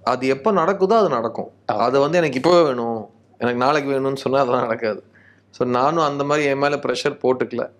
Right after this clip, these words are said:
Speaker 1: நல்லது என்னைக்கு எனக்காக நடக்குமோ அது காத்துட்டு இருந்தேன். அந்த பிலீஃப் எனக்கு ஒர்க் அவுட் ஆயிருக்கு. But டெஃபினட்டா அது வந்து நம்ம வீட்டுக்கு ஒரு மகாலட்சுமி வந்திருக்காங்கன்னு எதுக்கு சொல்லுவாங்க? எங்க வீட்டுக்கு எங்களோட அதித்தி வந்திருக்காங்க. So அவங்க வந்த காலத்துல இருந்து எல்லாமே ரொம்ப ரொம்ப சந்தோஷமா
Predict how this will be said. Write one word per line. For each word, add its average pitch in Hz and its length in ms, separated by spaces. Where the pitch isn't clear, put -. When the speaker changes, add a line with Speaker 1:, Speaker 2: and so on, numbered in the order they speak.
Speaker 1:
நல்லது 131 420
என்னைக்கு 143 160
எனக்காக 131 400
நடக்குமோ 131 380
அது 139 100
காத்துட்டு 123 440
இருந்தேன். 117 300
அந்த 113 260
பிலீஃப் 117 400
எனக்கு 110 360
ஒர்க் 104 140
அவுட் 107 160
ஆயிருக்கு. 95 300
But 113 180
டெஃபினட்டா 135 500
அது 113 160
வந்து 120 260
நம்ம 113 220
வீட்டுக்கு 131 300
ஒரு 120 80
மகாலட்சுமி 123 480
வந்திருக்காங்கன்னு 113 440
எதுக்கு 113 100
சொல்லுவாங்க? 98 420
எங்க 104 260
வீட்டுக்கு 156 360
எங்களோட 131 240
அதித்தி 123 300
வந்திருக்காங்க. 123 520
So 135 200
அவங்க 120 220
வந்த 123 240
காலத்துல 139 360
இருந்து 151 300
எல்லாமே 143 400
ரொம்ப 127 260
ரொம்ப 135 320
சந்தோஷமா 123 440